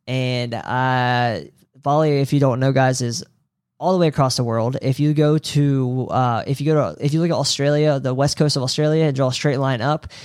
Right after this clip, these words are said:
that's pretty much where Bali is. So it is in Indonesia, an island, small island in, in,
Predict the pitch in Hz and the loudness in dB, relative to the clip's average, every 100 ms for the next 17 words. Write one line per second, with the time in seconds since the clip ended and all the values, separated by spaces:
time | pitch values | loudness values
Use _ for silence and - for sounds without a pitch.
0 | - - - - 151 143 131 131 120 120 | -14 -4 -4 0 2 2 2 0 2 0
1 | 113 110 110 143 - 131 143 185 139 127 | 2 2 0 0 0 0 0 0 0 -2
2 | 117 127 - 147 151 135 131 135 127 135 | -2 -2 0 2 2 2 2 2 2 -2
3 | 123 123 147 147 147 139 165 147 139 143 | -2 2 2 2 0 0 0 2 2 0
4 | 143 131 120 131 139 | 0 -2 -2 -4 -4